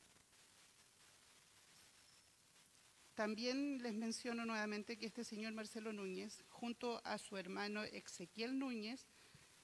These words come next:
y su corredor de propiedades Sergio Díaz, siguen vendiendo terrenos irregulares, lo cual nos afecta a nosotros como vecinos que llevamos más de cinco años viviendo ahí,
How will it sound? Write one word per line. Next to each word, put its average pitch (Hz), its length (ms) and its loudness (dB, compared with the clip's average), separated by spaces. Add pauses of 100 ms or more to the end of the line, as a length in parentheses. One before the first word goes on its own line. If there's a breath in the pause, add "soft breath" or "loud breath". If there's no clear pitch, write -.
(140)
y 220 340 2
su 233 180 0
corredor 220 440 4
de 269 100 2
propiedades 226 680 2
Sergio 262 440 0
Díaz, 196 340 -2
siguen 285 540 2
vendiendo 226 680 0
terrenos 208 640 -2
irregulares, 185 720 -4 (1400 loud breath)
lo 214 160 0
cual 277 400 6
nos 269 200 2
afecta 269 600 2
a 247 140 4
nosotros 254 600 -2 (380 loud breath)
como 214 240 0
vecinos 262 460 -2
que 233 180 -6
llevamos 220 380 -2
más 226 240 0
de 269 100 -4
cinco 269 460 -4
años 190 340 0
viviendo 185 400 -6
ahí, 165 260 -8